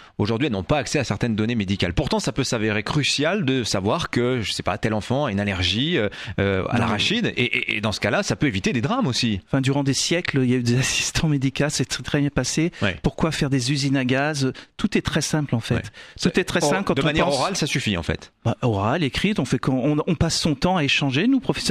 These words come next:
Speaker 2: de santé, entre la ville et l'hôpital, entre les médecins et l'infirmière, entre le gén-, généraliste et spécialiste. On n'a pas besoin d'un État qui nous dise : « Ah si, on, on,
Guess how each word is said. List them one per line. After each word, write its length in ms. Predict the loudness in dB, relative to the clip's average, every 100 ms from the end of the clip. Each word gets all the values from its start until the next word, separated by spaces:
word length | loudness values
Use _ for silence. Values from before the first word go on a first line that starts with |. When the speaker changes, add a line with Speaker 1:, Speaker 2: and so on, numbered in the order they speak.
| 2
Speaker 2:
de 60 |
santé, 300 | 2 -2 0
entre 240 | -2 0 0
la 120 | 2
ville 160 | 2 2
et 40 |
l'hôpital, 460 | 0 -2 0 0 0
entre 160 | 0
les 80 | 2
médecins 280 | 2 0 0
et 40 |
l'infirmière, 500 | 0 0 0 2 2
entre 200 | 0 0
le 100 | 0
gén-, 240 | 0 -2 -4 -10 -16 -2
généraliste 540 | 2 2 2 -2 0
et 20 |
spécialiste. 540 | 0 0 2 2 2 2
On 40 |
n'a 80 | 0
pas 120 | 2
besoin 200 | 0 0
d'un 200 | 2 2
État 420 | 0 0 0 0 -2 -14 -2
qui 120 | 2
nous 120 | 2
dise : « 360 | 2 0 0 -4 -8 _ _ -4
Ah 120 | -2
si, 240 | 0 0
on, 80 | 0 -2
on, 80 | -2